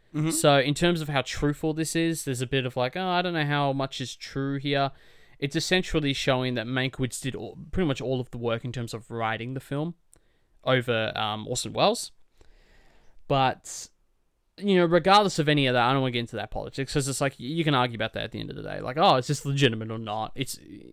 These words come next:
Speaker 2: it's him doing his dad's script, so let's judge it from that
Speaker 1: Mm-hmm.
Speaker 2: point. I thought stylistically, it's really excellent. The fact that it, it's trying to, uh, feel like an authentic film from the forties you can pull out of the vault,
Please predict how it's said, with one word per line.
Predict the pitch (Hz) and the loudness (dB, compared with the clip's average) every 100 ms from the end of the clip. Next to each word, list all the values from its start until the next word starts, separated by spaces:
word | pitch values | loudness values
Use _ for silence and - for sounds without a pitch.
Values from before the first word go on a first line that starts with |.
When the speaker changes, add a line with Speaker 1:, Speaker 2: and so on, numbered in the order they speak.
| _ | _
Speaker 2:
it's | 165 - | -6 0
him | 165 147 | 0 2
doing | 123 113 | 0 -4
his | 110 | -8
dad's | 104 104 - | -8 -8 -10
script, | - - - | -12 -14 -8
so | 123 | -6
let's | 131 - | -6 -6
judge | - 117 | -4 -4
it | 117 | -4
from | 113 | -10
that | 113 | -2
Speaker 1:
Mm-hmm. | 139 | -2
Speaker 2:
point. | 135 - - - - - | -2 -8 -20 -20 -16 0
I | |
thought | 170 170 | 6 6
stylistically, | - 170 151 156 - 202 214 190 | 6 6 6 4 0 -2 2 2
it's | - | 2
really | 139 127 139 147 131 | -6 0 4 4 2
excellent. | 120 - 170 196 - _ _ - - - - - | -2 -2 -4 -4 -8 _ _ -20 -20 -20 -12 -8
The | |
fact | 135 143 - | 0 0 0
that | 131 | -4
it, | 117 | -6
it's | - 135 | -8 -8
trying | - - 147 143 139 | -6 -2 2 2 2
to, | 117 - | -2 -10
uh, | 113 | -12
feel | - 151 | -2 0
like | 120 120 | 0 -2
an | 117 - | -8 -8
authentic | 131 - 127 - 117 | -12 -4 -4 -4 -10
film | - 120 120 | -6 -6 -6
from | 123 | -8
the | 107 | -10
forties | - 135 135 127 120 | -2 0 0 -2 -8
you | |
can | 110 | -10
pull | 110 131 | -6 -4
out | 113 104 | -4 -6
of | |
the | 107 | -8
vault, | 123 117 117 | 0 2 2